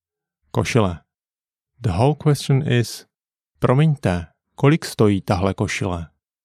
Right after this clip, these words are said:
If the thing you want to buy is masculine, replace the word "tahle" with "tenhle." Another way of asking the price in Czech is,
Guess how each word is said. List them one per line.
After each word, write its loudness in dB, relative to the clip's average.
If 4
the 4
thing 2
you 4
want 2
to -4
buy 0
is -6
masculine, 0
replace 4
the 2
word 0
"tahle" 0
with 0
"tenhle." 0
Another 4
way 2
of -6
asking -2
the -2
price -2
in -2
Czech -4
is, -4